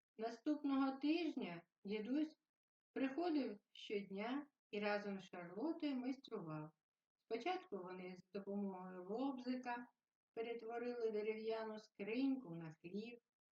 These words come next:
З коричневого пластилину вони сформували тіло коня, потім приклеїли на нього хвіст, гриву із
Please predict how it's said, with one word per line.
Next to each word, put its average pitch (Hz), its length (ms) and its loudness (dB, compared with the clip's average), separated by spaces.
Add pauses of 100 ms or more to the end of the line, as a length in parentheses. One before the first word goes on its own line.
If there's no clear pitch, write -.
(1500)
З - 100 -20
коричневого 269 800 2
пластилину 277 1000 2 (840)
вони 214 420 -2
сформували 208 800 0
тіло 196 480 -6
коня, 208 640 -4
потім 330 320 0
приклеїли 247 960 -2 (920)
на 220 320 0
нього 220 640 0 (1900)
хвіст, 247 640 0
гриву 208 760 -4 (600)
із 190 520 -4